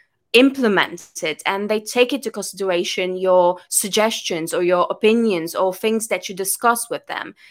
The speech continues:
And it kind of completely changed the game for me. So that was one of the things that, that completely made me kind of focus on different things when I was coaching people, I was approaching other people.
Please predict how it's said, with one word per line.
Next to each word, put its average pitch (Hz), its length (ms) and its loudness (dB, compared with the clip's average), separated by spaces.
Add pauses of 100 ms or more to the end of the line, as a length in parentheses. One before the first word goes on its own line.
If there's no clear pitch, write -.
(260)
And 226 180 4
it 247 140 -4
kind 254 140 -2
of 247 100 -4
completely 247 680 -6
changed 214 420 -4
the 185 60 -14
game 196 260 -2
for 185 160 -12
me. 151 160 -10
So 196 180 -6
that 214 200 -4
was 226 200 -4
one 220 280 2
of 214 120 -4
the 170 100 -4
things 160 300 -12
that, 160 220 -6
that 160 160 -6
completely 180 640 -6 (1600)
made 208 360 -2
me 170 380 -2 (140)
kind 185 180 -2
of 165 100 -4
focus 196 440 0
on 185 160 -4
different 170 400 -12
things 190 400 -4
when 175 300 -4
I 175 160 2
was 170 280 -2
coaching 165 320 -8
people, 160 320 -2
I 156 60 4
was 165 180 -2
approaching 165 420 -2
other 156 180 -6
people. 170 440 -4